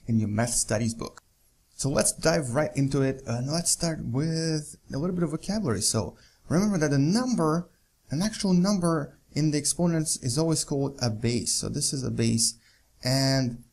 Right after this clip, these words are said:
the thingy that you have on top of the base, uh, so the actual exponent, this is what we call power or exponent. Sometimes it's also called index or indices if, if there's many of them.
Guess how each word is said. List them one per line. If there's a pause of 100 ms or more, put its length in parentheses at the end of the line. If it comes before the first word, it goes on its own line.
(160)
the
thingy
that
you
have
on
top
of
the
base, (440)
uh,
so
the
actual
exponent, (300)
this
is
what
we
call
power
or
exponent. (220)
Sometimes
it's
also (340)
called (260)
index
or
indices
if,
if
there's
many
of
them.